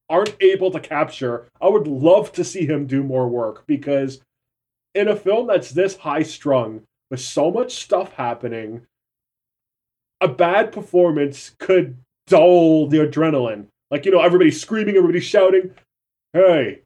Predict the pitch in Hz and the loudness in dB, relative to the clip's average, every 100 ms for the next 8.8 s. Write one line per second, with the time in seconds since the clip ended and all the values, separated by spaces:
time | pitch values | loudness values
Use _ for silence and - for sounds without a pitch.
0 | - 160 165 143 117 123 147 139 156 151 | -4 0 0 0 -2 -4 0 0 0 -4
1 | 127 147 139 135 135 147 143 110 92 _ | -8 -4 -2 0 0 -2 -4 -6 -14 _
2 | _ _ 269 294 - _ - 226 254 262 | _ _ -2 -2 -4 _ -14 -4 0 0
3 | 196 - 285 294 147 - _ _ _ _ | -2 -2 0 0 -4 -10 _ _ _ _
4 | - 196 180 - _ _ _ 131 135 180 | 2 2 2 -4 _ _ _ -20 -4 0
5 | 214 226 214 170 202 202 175 180 165 180 | 0 0 0 0 2 0 0 -2 -2 -4
6 | 147 - 190 - 151 160 160 143 120 135 | -10 -8 -8 -6 -6 -4 -4 -4 -4 -6
7 | - 135 127 - 147 139 131 139 131 123 | -6 -8 -8 -8 -6 -6 -6 -10 -8 -8
8 | 113 131 165 143 117 107 110 | -8 -6 -4 -4 -6 -8 -12